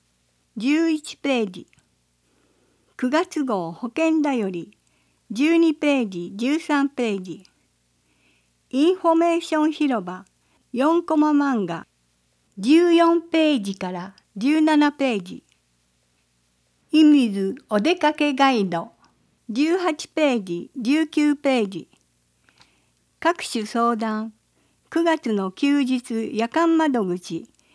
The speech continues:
二十ページ。射水の引山祭り。第二十回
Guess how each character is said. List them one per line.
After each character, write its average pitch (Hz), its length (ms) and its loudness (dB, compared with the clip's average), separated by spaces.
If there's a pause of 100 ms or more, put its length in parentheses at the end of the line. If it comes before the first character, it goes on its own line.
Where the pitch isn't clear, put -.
(240)
二 220 160 2
十 294 160 2
ペ 277 380 -2
ー 196 60 -4
ジ。 147 220 -12 (1300)
射 285 100 0
水 262 300 2
の 185 240 -2 (180)
引 311 120 0
山 294 280 2
祭 262 380 0
り。 147 200 -12 (720)
第 285 280 0
二 202 240 0
十 294 180 -2
回 196 500 -8